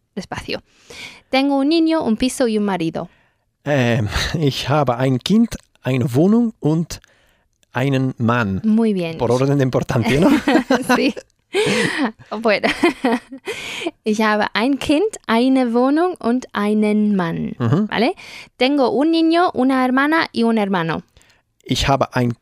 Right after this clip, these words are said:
Speaker 2: Kind, eine Schwester und einen Bruder.
Speaker 1: Perfecto. Ich habe ein Kind,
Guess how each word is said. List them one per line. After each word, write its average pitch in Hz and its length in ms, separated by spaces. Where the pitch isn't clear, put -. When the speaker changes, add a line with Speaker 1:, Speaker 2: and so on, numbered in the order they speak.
Speaker 2:
Kind, 240 340
eine 123 220
Schwester - 800
und 196 340
einen 143 540
Bruder. - 380
Speaker 1:
Perfecto. 202 840
Ich - 160
habe 233 240
ein - 180
Kind, 285 280